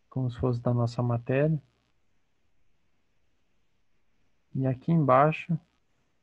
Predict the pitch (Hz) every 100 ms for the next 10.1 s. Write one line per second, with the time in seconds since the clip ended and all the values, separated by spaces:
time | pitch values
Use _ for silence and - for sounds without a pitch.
0 | _ _ _ _ _ _ _ _ _ _
1 | _ _ _ _ _ _ _ _ _ _
2 | _ _ _ _ _ _ _ 147 127 131
3 | 127 131 131 131 135 135 131 - _ _
4 | - 139 - 147 - 131 120 131 131 147
5 | 165 - _ _ _ _ _ _ _ _
6 | _ _ _ - 139 - 151 156 160 -
7 | 139 139 139 143 139 135 139 139 143 151
8 | - _ _ _ _ _ _ _ - 139
9 | 135 139 139 135 135 - 156 160 131 120
10 | 117